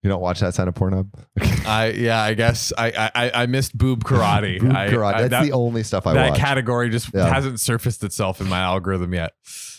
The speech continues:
Speaker 2: Karen, <gasps> look, she's exposing herself to a child. Uh,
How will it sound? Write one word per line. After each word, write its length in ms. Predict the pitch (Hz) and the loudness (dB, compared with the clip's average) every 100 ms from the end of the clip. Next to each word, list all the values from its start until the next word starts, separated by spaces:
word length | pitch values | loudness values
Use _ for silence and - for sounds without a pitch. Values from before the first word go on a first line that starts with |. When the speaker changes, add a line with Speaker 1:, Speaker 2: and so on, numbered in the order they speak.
| _ _ _ | _ _ _
Speaker 2:
Karen, 400 | 165 147 120 92 | -2 0 -2 -2
<gasps> 380 | 131 240 254 226 | -2 -2 -2 -2
look, 480 | - 247 254 226 - 240 254 | 0 0 0 -2 -6 -8 -6
she's 360 | - 202 226 196 | 0 0 2 0
exposing 680 | 190 - - 202 202 196 185 | 0 0 0 2 2 0 0
herself 580 | 180 175 - 180 185 185 | 0 0 0 2 0 0
to 160 | 170 180 165 | 0 2 0
a 140 | 165 | 0
child. 1120 | - - 208 - 214 208 196 180 175 165 160 | 0 0 2 2 2 2 2 2 2 0 -2
Uh, 480 | 190 156 147 143 127 | 0 2 2 0 -2